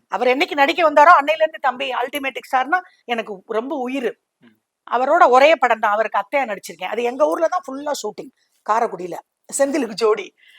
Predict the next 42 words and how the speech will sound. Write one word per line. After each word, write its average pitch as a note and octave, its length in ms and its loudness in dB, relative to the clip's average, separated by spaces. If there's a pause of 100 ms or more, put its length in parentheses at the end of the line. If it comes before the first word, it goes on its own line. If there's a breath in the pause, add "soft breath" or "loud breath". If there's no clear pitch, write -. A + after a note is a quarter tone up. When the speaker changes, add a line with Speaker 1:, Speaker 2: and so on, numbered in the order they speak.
Speaker 2:
ம். - 100 -20
Speaker 1:
என் C4 240 2
பொண்ணை C4+ 240 4
தான், D#4+ 100 6
அவருக்கு B3+ 240 0
முறை A#3 180 8
பொண்ணை C#4 280 2
கட்டணும். G#3+ 440 -2 (100)
Speaker 2:
ஆமா. B2+ 180 -20 (140)
Speaker 1:
ஆனா F4+ 260 4
அவர் D#4+ 240 10
மந்த்ராவை D4+ 400 6
லவ் B3 180 0 (100)
பண்ணிடுவாரு. F3 380 -8 (200)
Speaker 2:
ம். B3+ 240 -20
Speaker 1:
So F4+ 180 0
அவ D#4 240 2
ஃபுல்லா G4+ 380 -4
காரைக்குடி. D#4 520 0 (480)
அப்பெல்லாம் G4 280 -8
தம்பி E4 280 -4
ரொம்ப F4+ 540 -6 (840)
இப்படி D4+ 260 -8
கீழே F#4+ 280 6
தான் F#4 220 4
உட்காருவாப்ல. B3 440 0 (340)
Speaker 2:
ம். A#3 160 -20
Speaker 1:
ரொம்ப F4+ 340 -4 (160)
அப்போ A#3 280 -8
வந்து F4+ 280 -6
செயின் D#4 160 -6
ஸ்மோக்கரா C4 460 -4
இருந்தாரு. F3 340 -6 (320 soft breath)
Speaker 2:
ம். - 80 -20
Speaker 1:
இப்ப A#3 260 0
அவர் B3 260 -2
வந்து E4 200 -6
கடுமையான C#4 480 -2
உழைப்பாளி. G#3+ 460 -4
என் F#3+ 120 -10
தம்பியை A#3 300 -8
பத்தி B3+ 180 -12